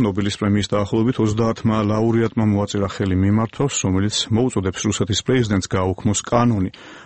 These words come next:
რომელიც L G B T საზოგადოების წევრთა უფლებებს არღვევს. ღია წერილში, რომელიც გაზეთ The Independent-შია გამოქვეყნებული, კანონს ეწოდება ჰომოფობიური, რომელიც მსოფლიოში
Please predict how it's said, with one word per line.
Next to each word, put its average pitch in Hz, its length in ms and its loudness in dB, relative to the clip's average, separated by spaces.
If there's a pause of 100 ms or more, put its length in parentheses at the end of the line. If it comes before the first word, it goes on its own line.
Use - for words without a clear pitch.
რომელიც 117 320 0 (240)
L 107 160 0
G 110 60 -4 (100)
B 104 140 -2
T - 100 -4
საზოგადოების 98 800 0
წევრთა 101 320 -2
უფლებებს 101 560 0
არღვევს. 95 460 -2 (140)
ღია 107 280 2
წერილში, 117 520 -2
რომელიც 92 280 0
გაზეთ 98 320 0 (160)
The - 120 0 (100)
Independent-შია 104 840 0
გამოქვეყნებული, 117 720 0 (960)
კანონს 135 400 2
ეწოდება 107 480 -2
ჰომოფობიური, 117 720 2 (160)
რომელიც 98 320 0
მსოფლიოში 104 520 -2